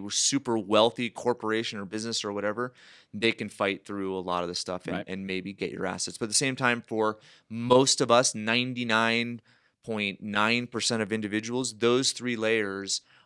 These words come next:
Speaker 1: are, are sufficient and provide you such an amazing benefit, which is not the primary benefit of what we do and what we, you know, what we sell and what
Speaker 2: Mm-hmm.
Speaker 1: we provide as services and products for, for clients of Paradigm Life.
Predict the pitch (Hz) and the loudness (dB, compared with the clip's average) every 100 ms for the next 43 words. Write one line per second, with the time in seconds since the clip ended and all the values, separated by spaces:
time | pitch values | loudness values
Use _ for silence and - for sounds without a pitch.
0 | - 104 101 - 104 101 110 - 113 113 | 0 4 4 4 2 2 -2 -2 -4 -2
1 | 135 135 - 104 - - 117 95 107 113 | -2 -6 -8 -10 -10 -6 -4 2 4 4
2 | 113 101 98 95 _ _ - - 151 170 | 2 -2 -4 -6 _ _ -4 0 2 0
3 | 127 113 117 127 120 110 92 104 117 - | -2 2 2 2 -2 -4 -2 0 0 -2
4 | 101 95 - - - 113 139 147 165 151 | -2 -2 -4 -20 -8 -2 2 4 4 2
5 | - 147 147 131 113 123 139 147 110 101 | 2 2 4 2 2 2 2 2 0 0
6 | - 107 104 95 101 117 113 113 107 123 | 0 2 2 0 -2 -2 0 -6 -2 -2
7 | 98 101 107 87 101 98 92 92 92 90 | -2 0 -2 -2 -8 -8 -8 -8 -8 -2
8 | 107 90 95 - 117 104 - 104 - 101 | 0 0 -2 0 2 2 0 -2 -4 0
9 | 101 95 - 104 98 98 98 92 104 95 | 2 2 0 -2 -4 -4 -6 -4 0 0
10 | 95 - 92 - 92 - 117 123 98 92 | -2 -8 -10 -10 -14 -12 -6 -4 -4 -6
11 | - 92 - 85 73 | -6 -6 -6 -8 -14